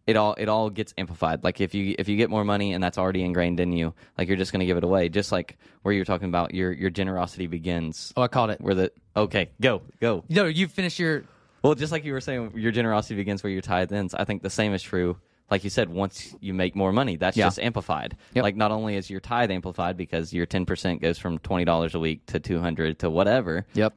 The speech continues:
Speaker 1: but the amount that you're generous with also increases exponentially with that because you've
Speaker 2: Yep.
Speaker 1: got more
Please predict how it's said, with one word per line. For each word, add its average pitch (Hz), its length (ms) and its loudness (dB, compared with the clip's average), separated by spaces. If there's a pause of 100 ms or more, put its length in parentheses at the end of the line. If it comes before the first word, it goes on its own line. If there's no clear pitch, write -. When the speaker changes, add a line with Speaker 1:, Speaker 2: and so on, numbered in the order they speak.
Speaker 1:
but 98 340 0
the 107 120 -2
amount 104 260 -4
that 110 80 -4
you're 92 140 -4
generous 101 440 0
with 85 220 -2 (440)
also 127 340 2
increases 82 500 -12
exponentially 80 600 -4
with 98 180 -2
that 78 200 0
because 92 240 -4
you've 135 60 2
Speaker 2:
Yep. - 80 -2
Speaker 1:
got 90 200 2
more 90 320 -2